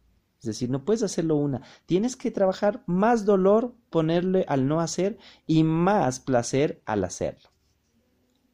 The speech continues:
¿Ok? Si haces este ejercicio, estarás,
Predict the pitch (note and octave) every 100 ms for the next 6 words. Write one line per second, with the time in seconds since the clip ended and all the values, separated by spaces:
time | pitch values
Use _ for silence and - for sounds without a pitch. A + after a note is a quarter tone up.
0 | _ - B2 C3 F3+ - - - - -
1 | - B2 E3 C4 - G#3+ F#3 - E3 C3+
2 | A#2+ - D3+ - A2+ A2 F3+ - - -
3 | - - - B2+ - A2 B2+ D#3+ C#3+ -
4 | -